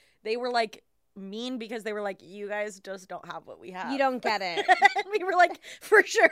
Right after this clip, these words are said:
Speaker 1: <laughs>
Speaker 2: Yeah,
Speaker 1: Like,
Speaker 2: they're like, "Do," you're like, "Do your
Speaker 1: they were like,
Speaker 2: thing."
Speaker 1: "Are you guys, like, drinking this weekend?" Like, "Okay." <laughs> And we
Speaker 2: Oh
Speaker 1: were
Speaker 2: my
Speaker 1: like,
Speaker 2: God, shaming you.
Speaker 1: "Okay." Like,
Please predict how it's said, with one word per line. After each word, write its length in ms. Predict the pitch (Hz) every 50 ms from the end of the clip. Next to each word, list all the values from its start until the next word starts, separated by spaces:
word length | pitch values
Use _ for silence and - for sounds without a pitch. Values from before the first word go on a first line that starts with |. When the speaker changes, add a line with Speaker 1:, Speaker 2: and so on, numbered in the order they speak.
| - 330
Speaker 1:
<laughs> 160 | 330 - 311 285
Speaker 2:
Yeah, 160 | 285 226 208 196
Speaker 1:
Like, 80 | 208
Speaker 2:
they're 120 | 233 277 285
like, 120 | 233 -
"Do," 80 | - 320
you're 220 | 311 285 370 370
like, 180 | 392 403 320 269
"Do 80 | 381
your 160 | 381 392 427 453 427
Speaker 1:
they 100 | - 320
were 100 | 320 339
like, 180 | 349 359 392 294
Speaker 2:
thing." 80 | 285 285
Speaker 1:
"Are 140 | 240 254
you 100 | 262 262
guys, 100 | 262 349 480 453 508 523
like, 140 | - _ _ _ _ _ _
drinking 460 | _ - - - - 180 - 226 240
this 160 | 262 285 -
weekend?" 300 | 320 311 294 320 320 302
Like, 220 | 269 214 202 - _ _ _ _ _ _ _ _ -
"Okay." 640 | 220 226 220 208 - 220 196 196 214 226 247 269 330 370
<laughs> 40 |
And 100 | 339 - - -
we 160 | - 523 -
Speaker 2:
Oh 40 | -
Speaker 1:
were 60 | 339
Speaker 2:
my 60 | - -
Speaker 1:
like, 100 | 240 226
Speaker 2:
God, 40 | -
shaming 640 | - - - 254 233 226 240 247 247 240 233 226
you. 180 | 220 214 202 190
Speaker 1:
"Okay." 580 | 185 185 233 214 220 254 302 359 403 392 - - - _ _ _ - - - - - - - _ _
Like, 280 | - 277 262 220 -